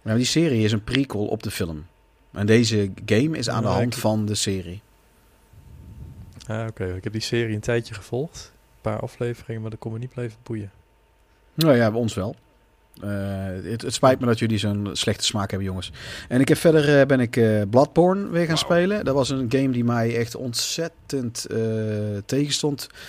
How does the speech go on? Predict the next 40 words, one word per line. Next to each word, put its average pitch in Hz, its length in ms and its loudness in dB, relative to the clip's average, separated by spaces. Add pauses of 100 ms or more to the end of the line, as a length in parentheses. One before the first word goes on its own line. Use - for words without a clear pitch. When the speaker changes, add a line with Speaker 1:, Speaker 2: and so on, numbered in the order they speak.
(160)
Speaker 1:
Ik 117 140 0
moest 123 160 2
die 117 120 2
reviewen 131 500 2
destijds. 104 680 0 (560)
Ehm, 104 760 2 (1300)
ik 113 140 -2
had 123 100 0
toen 127 140 0
drie 127 160 0
dagen 139 300 2
de 131 100 -4
tijd. 147 280 2
Ik, - 100 -10
bij 123 120 2
Gameliner 123 440 2
kreeg 117 240 0
je 127 60 -2
altijd 117 180 -4
zo 123 120 -2
lekker 117 240 -4
s-, - 220 -2
lang 127 300 2
de 123 100 2
tijd 113 280 2
om 110 140 -2
zo'n 107 180 -2
game 110 160 2
te 110 120 0
reviewen. 135 540 2 (200)
Speaker 3:
<laughs> - 160 -16
Speaker 1:
En 120 200 4
ik 127 120 0
kan 143 160 4
me 135 100 4
herinneren, 131 380 4
dat, 95 300 -2
dat 120 100 4
is 117 60 0
een, 123 200 0